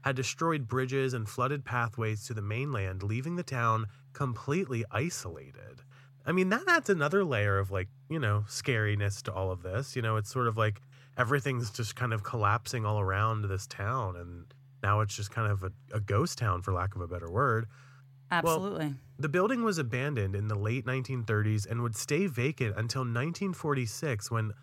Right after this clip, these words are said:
Speaker 1: loyal Gibby Gibbs, as they call her, Gibby, and his wife, I'm sorry, call him Gibby, and his wife Bessie would be the next to take on the hotel.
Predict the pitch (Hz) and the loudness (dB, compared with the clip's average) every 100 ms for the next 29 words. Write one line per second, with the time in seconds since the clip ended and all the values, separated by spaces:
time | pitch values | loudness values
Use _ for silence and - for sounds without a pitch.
0 | - - 113 135 156 170 156 117 101 131 | -16 -6 0 4 4 4 0 -2 0 0
1 | 131 139 127 107 135 131 104 107 104 95 | 2 0 -2 0 2 2 2 0 -2 -4
2 | 98 107 104 - 98 90 123 110 92 98 | -4 -2 -2 0 0 0 0 0 -2 -4
3 | - - - - 131 123 131 123 143 170 | -8 -20 -6 -2 0 -2 -2 2 4 4
4 | 170 - - - 123 123 123 98 104 101 | 2 -4 -16 -4 -2 0 4 4 4 2
5 | 120 107 175 180 113 95 95 101 - - | 0 2 2 2 2 2 2 0 -2 -4
6 | - 151 175 147 147 160 160 - - 143 | 0 4 4 2 4 4 4 2 0 0
7 | 147 123 104 104 101 120 104 123 113 107 | 0 -2 -2 -2 -2 -2 0 -2 -2 -2
8 | 110 135 - 175 - 113 95 95 98 120 | -2 -2 -4 -6 -2 -2 0 0 0 -2
9 | 123 - 202 92 | -2 0 0 -2